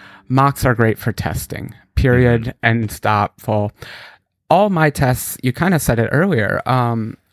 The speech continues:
Speaker 1: I mean, I, I'll write unit tests for, like, really hard functions and really tricky interactions and that kinda thing, but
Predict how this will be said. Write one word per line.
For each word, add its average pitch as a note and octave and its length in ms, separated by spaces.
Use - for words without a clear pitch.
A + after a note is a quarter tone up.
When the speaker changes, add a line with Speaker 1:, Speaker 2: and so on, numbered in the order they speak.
Speaker 1:
I D3 80
mean, D3+ 200
I, D#3+ 120
I'll D3+ 280
write F#3+ 260
unit B2 300
tests D3+ 280
for, - 160
like, G#2 220
really A2+ 200
hard A2+ 300
functions B2+ 840
and G#2+ 160
really A2 220
tricky A2+ 420
interactions A2+ 680
and C#3 220
that - 300
kinda D3 180
thing, D#3 240
but B2+ 280